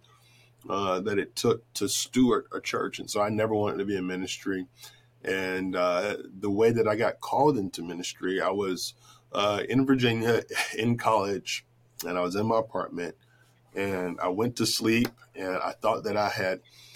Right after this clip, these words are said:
uh, woke up. And when I, I, I realized I was in a dream, I looked down at my hands, and I saw blood kinda smudged on my hands. And then I looked out, and there was a sea full of people.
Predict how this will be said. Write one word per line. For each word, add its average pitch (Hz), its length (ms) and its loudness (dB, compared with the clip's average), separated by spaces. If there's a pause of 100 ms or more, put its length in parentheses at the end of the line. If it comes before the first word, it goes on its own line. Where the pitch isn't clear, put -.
(160)
uh, 95 220 0
woke 113 320 0
up. 90 220 0 (300)
And 90 440 -4 (1000)
when 110 140 2
I, 98 240 2 (380)
I, 95 140 0 (100)
I 90 120 2
realized 110 600 6
I 110 40 -4
was 98 160 -4
in 104 120 -2
a 92 80 -4
dream, 113 500 6
I 95 60 -2
looked 107 240 0
down 107 200 2
at 95 80 -2
my 92 180 -2
hands, 98 880 0
and 95 160 -6
I 101 80 -2
saw 104 600 4 (120)
blood 104 560 4
kinda 104 260 -2
smudged 107 680 0
on 101 140 0
my 92 140 2
hands. 101 500 0
And 95 180 -2
then 104 300 2 (540)
I 101 100 0
looked 113 460 4 (340)
out, 120 480 4
and 104 140 -4
there 110 80 -2
was 107 200 -2
a 98 60 -4
sea - 460 4
full 107 320 0
of 101 160 -8
people. 101 520 0